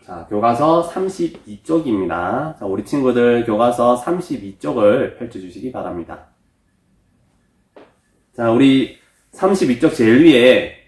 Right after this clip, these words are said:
오늘 공부할 제목 나와 있죠. 자, 각기둥을 알아볼까요? 두 번째 시간입니다.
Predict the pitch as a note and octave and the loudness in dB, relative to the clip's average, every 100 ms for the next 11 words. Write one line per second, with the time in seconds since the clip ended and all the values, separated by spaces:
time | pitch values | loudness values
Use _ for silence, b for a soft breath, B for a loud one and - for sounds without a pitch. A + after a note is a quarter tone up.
0 | _ C3 C3+ B2+ B2 A2 A2 B2+ B2 B2+ | _ -4 2 2 2 -2 0 0 2 0
1 | B2+ D3+ D3+ B2 F#2 F#2+ A#2+ - F#2 F#2+ | 0 2 2 2 0 0 -4 -4 -6 -2
2 | A#2 C3 - - C#3+ - G3 F#3+ F#3 E3+ | -2 -4 -10 -8 -6 -4 -2 4 6 6
3 | E3+ E3 E3 D#3+ D#3+ D#3 D#3+ D#3+ D#3 A#2+ | 6 6 4 2 2 4 2 2 -2 0
4 | D3+ F3+ C3 - G#2 F#2+ F2+ E2+ D#2+ - | 0 0 -4 -4 -6 -6 -6 -6 -8 -12